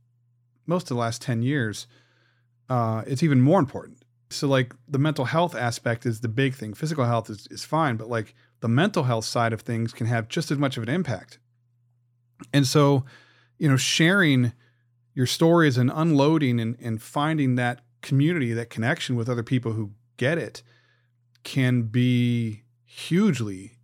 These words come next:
impactful in a positive way. Out of all of these reels that you've done, is there one of them that really, like, struck a chord with you that you just felt like, "Oh my God, like, I could so relate to that,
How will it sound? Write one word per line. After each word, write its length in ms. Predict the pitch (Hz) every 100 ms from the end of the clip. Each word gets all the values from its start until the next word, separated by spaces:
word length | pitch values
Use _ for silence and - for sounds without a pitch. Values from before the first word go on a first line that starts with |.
| 123
impactful 640 | 117 123 110 - 117 117
in 80 | 123
a 60 | 113
positive 480 | - 117 107 101
way. 320 | 101 95 - _ _ _ _ _ _ _ _ _ _ -
Out 100 | 170
of 100 | 156
all 220 | 180 233
of 120 | 208
these 400 | 151 156 139 131 -
reels 380 | - 135 190 165
that 180 | 143 135
you've 140 | 120
done, 420 | 113 117 107 107 - _ _ -
is 180 | 131
there 200 | 135 208
one 440 | 170 143 127 143 185
of 160 | 185
them 380 | 160 180 185 185 -
that 460 | 135 120 127 127 131 -
really, 800 | 120 127 151 156 147 143 131 - _ _ _ _ _ _
like, 140 | 113 110
struck 280 | - 147 127
a 40 |
chord 380 | - - 139 160
with 160 | 156
you 260 | 180 180 175 - _ _ _ _
that 120 | 127
you 80 | 131
just 340 | 131 131 -
felt 180 | - 139
like, 200 | 107 - -
"Oh 200 | 131 104
my 120 | 95
God, 320 | - 123 113 - _ _ _ _ _ _
like, 180 | 110 110
I 80 |
could 160 | 104 113
so 340 | - - 151
relate 340 | 135 120 120 117
to 80 | 104
that, 260 | 101 101